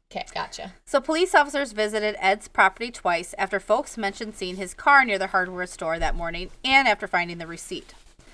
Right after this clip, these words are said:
Speaker 2: First visit, no one was home. Second visit, no one was home. But that didn't stop law enforcement from snooping around.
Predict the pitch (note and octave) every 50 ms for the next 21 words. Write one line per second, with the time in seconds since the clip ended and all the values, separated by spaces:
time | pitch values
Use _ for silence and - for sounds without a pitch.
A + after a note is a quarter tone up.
0 | - - - - - - _ _ _ _ _ _ _ - E4 F4+ G#4+ G4+ - B3+
1 | B3 B3+ B3 C4+ C4 - G#3+ G#3+ G3 G3 F#3+ F#3 F#3 F#3 F#3 - - C#4 B3 -
2 | - - - - _ _ _ _ _ _ - - - - D#4 G4 - - D#4 A#3
3 | G3 F#3+ F3+ F3 F3+ D#3 - - F3+ F3 E3+ E3 D#3 D#3+ D#3+ D#3+ D#3 D#3 D#3+ -
4 | - E3+ C#3+ - E3 F3 - _ _ - F3+ F3 - - G3 G#3 A3 - C#4 C4+
5 | C4 - - B3+ B3 B3 A#3+ A#3 G#3+ G#3+ G#3 G#3 - A3 A3 G#3 - A3+ G#3+ -
6 | - F3 E3 E3+ - - F3 E3+ F#3 F#3 - A#3 A3+ A3 G#3 F#3+ E3+ C#3 A#2+ F#2
7 | - -